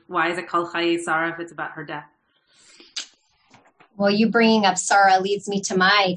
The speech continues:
Speaker 2: question about the text.
Speaker 1: Yeah.
Speaker 2: If you're done, Rabbi Shapiro.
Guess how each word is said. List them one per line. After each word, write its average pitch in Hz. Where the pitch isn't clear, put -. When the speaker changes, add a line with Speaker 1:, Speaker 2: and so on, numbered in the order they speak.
Speaker 2:
question 175
about 151
the -
text. -
Speaker 1:
Yeah. 202
Speaker 2:
If 190
you're 190
done, 165
Rabbi 156
Shapiro. 160